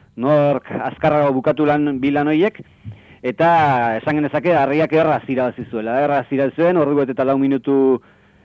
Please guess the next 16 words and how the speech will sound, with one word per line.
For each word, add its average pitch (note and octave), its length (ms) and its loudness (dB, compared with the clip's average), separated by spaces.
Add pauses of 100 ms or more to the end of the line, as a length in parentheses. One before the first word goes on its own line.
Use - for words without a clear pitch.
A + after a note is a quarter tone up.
(280)
lau C3+ 160 0
minutuko C#3 380 0
marka C3+ 320 0
eginaz, D#3 360 2 (320)
eta C3+ 480 -2
hiru D3 160 2
minutuko C3+ 380 0
aldea A2+ 240 -4
atea A2+ 320 -4
zion B2+ 560 -2
zalduari, C#3 580 0
en, A2+ 520 -12
esan B2 320 -6
genezake, B2 520 -4
ba, A#2+ 160 -2
hoxe, A#2 300 -4